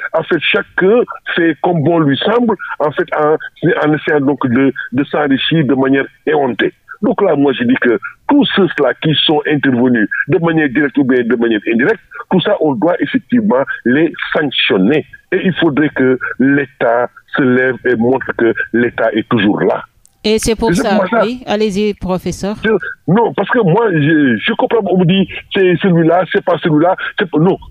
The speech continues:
Speaker 1: moi, j'ai dit que ce, que l'on soit président, que l'on soit ministre, que l'on soit,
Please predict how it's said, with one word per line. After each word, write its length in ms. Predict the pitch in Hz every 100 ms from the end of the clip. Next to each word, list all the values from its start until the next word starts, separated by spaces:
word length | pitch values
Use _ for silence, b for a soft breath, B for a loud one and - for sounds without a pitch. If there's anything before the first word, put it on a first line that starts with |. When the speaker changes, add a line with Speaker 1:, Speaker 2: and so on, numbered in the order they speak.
| -
Speaker 1:
moi, 160 | 180
j'ai 120 | 175 175
dit 200 | 135 - _ _ _ -
que 160 | 208 196
ce, 160 | -
que 240 | 170 - 175
l'on 280 | 170 160 151
soit 280 | 147 156 131
président, 500 | - 147 123 110 101 101
que 80 | 165
l'on 120 | 165
soit 260 | - 170 147
ministre, 560 | 127 135 127 110 - 107
que 80 | 165
l'on 160 | 165 156
soit, 300 | 156 151